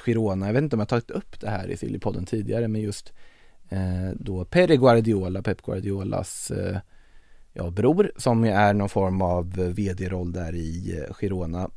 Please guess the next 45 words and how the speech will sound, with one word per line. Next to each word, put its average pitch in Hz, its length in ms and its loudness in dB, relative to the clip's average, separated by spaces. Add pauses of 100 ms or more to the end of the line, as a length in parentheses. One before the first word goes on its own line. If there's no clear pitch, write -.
fick - 300 -6
ju 95 60 -4
frågan 117 540 2
där 87 180 -2
hur 98 120 -4
det 95 100 -4
ser 135 140 -2
ut - 260 0
liksom - 220 -8
i - 40 -10
truppen. - 240 -8
Han 92 100 -4
sa: 107 60 0
"Vi 135 80 2
ska - 140 -2
inte 107 120 -2
sälja 101 260 2
någonting, 98 460 0
Dovbyk, 110 440 4
vi 117 40 2
har 117 60 6
inte 104 100 -2
fått 101 140 0
något 98 100 0
bud 92 200 -2
på 90 80 -4
honom 95 560 -2
och 95 240 -4
Aleix 104 280 -2
Garcia 98 520 -2
sitter - 260 -6
st-, - 320 -14
still 90 380 -4
och 85 80 -6
bara 98 180 0
sånt 90 220 -8
pengar 87 240 -6
för 87 60 -8
det 73 60 -8
här, 76 100 -8
bla, - 180 -8
bla, 65 100 -8
bla." - 100 -12 (920)
Eh, 101 320 0 (320)
däremot, 185 880 4